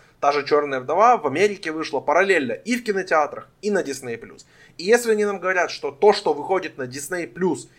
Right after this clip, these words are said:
имеет такое же значение для общей марвеловской истории, как и фильм, который выходит только в кинотеатрах, тогда нужно сделать так, чтобы все поклонники Marvel могли это видеть. Потому что сейчас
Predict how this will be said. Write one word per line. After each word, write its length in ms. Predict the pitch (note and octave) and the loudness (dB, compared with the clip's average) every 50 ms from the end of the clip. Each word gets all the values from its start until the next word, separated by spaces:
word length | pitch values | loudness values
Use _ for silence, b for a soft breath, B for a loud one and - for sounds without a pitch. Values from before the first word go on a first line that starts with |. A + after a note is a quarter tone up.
| b b _ | b b _
имеет 640 | D3+ D#3+ F3 F3+ F#3+ G3 F#3 E3 D3 B2 C3 - | -6 -6 -2 0 0 0 2 0 0 -2 -2 -4
такое 440 | - D3 - - G3 G3+ F#3+ F3 D3+ | -6 -6 4 8 10 10 10 8 6
же 120 | C3 B2+ A#2 | 2 2 -2
значение 760 | A2+ A#2 C3 C3+ C3+ - - F#3+ F#3 E3+ D3 C3 A2+ A2 G#2 | -8 -10 -10 -6 -4 -2 0 0 0 -2 -4 -6 -8 -10 -10
для 320 | A2 B2+ C#3 C#3+ C3+ - - | -6 -2 0 0 0 -2 -4
общей 340 | F3 E3+ - - - - C3+ | -8 -8 -8 -10 -12 -10 -8
марвеловской 640 | C3 C#3+ D3 D3 C3+ A#2+ A#2+ A#2 A2+ - - B2 A#2+ | -4 -2 -2 -2 -2 -4 -6 -8 -10 -12 -14 -14 -14
истории, 500 | A#2+ - - D3+ D3 C3+ A2+ G#2 F#2+ b b b b b _ | -14 -8 -4 -2 -2 -2 -4 -6 -12 b b b b b _
как 280 | - F3+ E3 D#3+ - - - | 2 2 2 2 0 -6 -16
и 280 | F3+ F3+ D#3+ - - - | -12 -10 -10 -10 -10 -14
фильм, 440 | - - - - G3+ F3+ D3 C3+ B2+ | -16 -12 -4 -2 -2 -2 -2 -4 -6
который 340 | - C#3 B2 C3+ C#3 C3+ C3 | -8 -6 -4 -4 -4 -4 -4
выходит 440 | B2 B2+ C3 - C3+ C3 B2 B2 - | -6 -8 -6 -6 -6 -6 -8 -8 -6
только 260 | C#3+ C3+ - - C#3 | -8 -8 -8 -10 -14
в 80 | - - | -14 -16
кинотеатрах, 640 | - C#3 C#3 C#3 - A#3+ D4+ E4 E4 - - - b b b b b b _ - | -16 -16 -10 -4 0 0 0 0 0 -4 -8 -12 b b b b b b _ -8
тогда 240 | D#3+ E3 G3+ A#3+ | -2 0 0 2
нужно 260 | B3 A#3+ A3 F#3 G3 F#3+ | 2 0 0 0 -2 -2
сделать 260 | F3+ G3+ G#3+ G#3 G#3 | 0 0 0 2 2
так, 140 | G#3+ G#3 - | 2 0 0
чтобы 320 | - G#3 F#3+ F#3 F#3 - - _ _ | 0 -2 -2 -2 -4 -8 -10 _ _
все 260 | - - - - A#3 | -8 -4 2 4 4
поклонники 600 | A3 - - - D3 C#3 C3 B2 A#2+ A#2 A#2+ - | 4 4 2 0 0 0 0 0 -2 -6 -8 -8
Marvel 440 | B2 A#2+ B2+ C3 B2 A#2 A#2 A2+ A2 | -4 0 2 4 4 2 2 -2 -4
могли 580 | G#2+ A2+ A#2+ A#2+ B2+ C3 C3+ C3 B2 A#2 G2+ - - | -4 -6 -8 -6 -6 -4 -2 -2 -4 -4 -6 -6 -6
это 320 | C3+ C3 C3+ B2+ F#2+ - - | -6 -6 -6 -8 -10 -10 -12
видеть. 440 | B2 C#3 D3+ C3+ B2 G#2+ - b b b b b b _ | -12 -12 -10 -10 -12 -14 -16 b b b b b b _
Потому 300 | - C#3 C#3+ D3+ D#3 F3 | 2 2 2 0 -2 -4
что 180 | E3 - - D#3 | -6 -8 -8 -10
сейчас 600 | - - D3 C#3+ - - E3+ E3+ F3 - - b | -10 -10 -10 -4 0 2 2 2 0 -4 -8 b